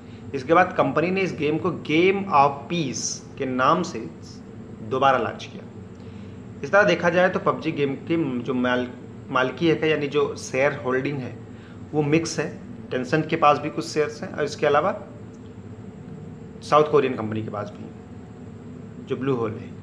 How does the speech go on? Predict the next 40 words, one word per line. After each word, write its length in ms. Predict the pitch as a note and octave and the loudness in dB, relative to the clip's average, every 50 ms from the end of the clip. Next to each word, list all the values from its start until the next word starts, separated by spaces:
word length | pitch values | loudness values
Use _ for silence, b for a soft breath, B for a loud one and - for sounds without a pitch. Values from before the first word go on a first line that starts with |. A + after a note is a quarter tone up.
| - - - | -16 -14 -12
ये 60 | - | -8
साउथ 280 | A2 - C3 C3+ C3+ - | 0 2 2 2 4 2
कोरियन 300 | C#3+ C3+ B2+ C#3+ C#3+ C#3 | -2 -2 -2 -2 -4 -4
कंपनी 280 | C3+ B2+ B2 C3 D3 | -6 -6 -6 -8 -8
है 140 | E3+ F#3+ G3 | -8 -8 -6
Blue 140 | F#3 C3 B2+ | -4 -2 -2
Hole। 180 | A2+ G#2 G2+ - - - - - - - - - - - - - - - | -2 -4 -6 -8 -12 -14 -16 -16 -16 -16 -14 -16 -16 -16 -16 -14 -12 -10
आ, 60 | - B2 - - - - - - - - - - - - - - - - - C3+ | -10 -10 -10 -12 -14 -16 -16 -16 -16 -16 -18 -18 -18 -16 -16 -16 -16 -14 -8 -4
ब्लू 120 | C3+ C3 | -2 0
होल 140 | B2+ B2+ C3 | 0 0 -2
कंपनी 320 | - D3 B2+ - D#3+ A3+ | -2 -4 -6 -6 -6 -8
Seoul 300 | - - - C3 A#2+ A2 | -8 -6 -4 -4 -4 -4
में 180 | G#2+ G#2 G2 - | -4 -6 -10 -12
स्थित 240 | - - - - - | -12 -14 -14 -14 -14
है। 60 | - - - B B B B B B B B B B - | -16 -16 -16 B B B B B B B B B B -10
इस 100 | C#3+ C#3 | -4 4
तरह 120 | - G#3+ G#3+ | 6 6 6
देखा 240 | F#3 F3+ F#3 F#3 F#3 | 6 6 6 4 6
जाए 160 | F#3+ G3+ G#3 | 6 4 4
तो 80 | G#3 | 4
पबजी 300 | G3 - D#3 C#3 C#3 E3 | 2 2 0 0 0 0
गेम 180 | D#3+ D#3 D#3 D#3 | 0 0 0 0
की 100 | D3+ E3+ | -2 -2
जो 100 | E3 G3 | -2 0
मालिकियत 420 | E3+ C#3+ C3+ C3 A2+ - D3+ D3+ | 2 2 2 2 2 2 2 2
है 60 | D#3+ F3+ | 2 0
वो 180 | G3+ - - | -2 -2 -4
मिक्स 320 | - C3+ C#3 C3+ - - F#3+ | -4 -4 -4 -4 -4 -6 -6
है 180 | A#3 - - B B B B B - - - | -6 -8 -10 B B B B B -10 0 4
और 400 | D3+ D3+ D3+ - - - - - - - - - - | 4 4 4 4 -2 -8 -14 -14 -16 -16 -8 -4 -4
इसे 220 | E3 - A3 G#3 | 0 4 4 4
पूरी 280 | G#3 - F3 F3 D3+ E3+ | 4 2 0 0 0 0
तरह 200 | D#3+ D#3+ C3+ C3+ | 2 2 2 2
से 140 | - F#3 | 2 -2
चीनी 440 | F3 - - - C#3 C3 C#3 C#3+ C#3 | -6 -6 -6 -4 -4 -2 -2 -2 -2
ऐप 180 | D3 - - - | -2 -2 -4 -6
नहीं 260 | D3 C3 A#2+ B2+ C3+ | -6 -6 -6 -6 -6
कहा 180 | B2 B2 B2 A#2+ | -4 -2 -2 -2
जा 100 | A#2+ B2 | -2 -4
सकता। 360 | - B2+ A#2 - - D3 | -4 -6 -8 -8 -8 -10